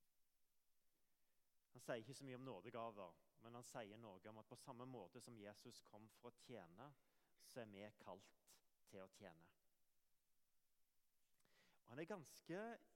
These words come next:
utfordrende på en del ting, for han sier det at, eh, dere har fått Jesu nåde, ikke bare til å tro,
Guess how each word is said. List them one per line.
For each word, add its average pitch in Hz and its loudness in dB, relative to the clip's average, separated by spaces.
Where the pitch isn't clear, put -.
utfordrende 226 0
på 123 4
en 113 6
del 104 2
ting, 98 0
for 135 0
han 139 -4
sier 120 4
det 123 4
at, 120 0
eh, 104 -8
dere 143 -2
har 160 0
fått - -4
Jesu 123 6
nåde, 110 0
ikke - 2
bare 143 8
til 139 0
å 139 -2
tro, - -2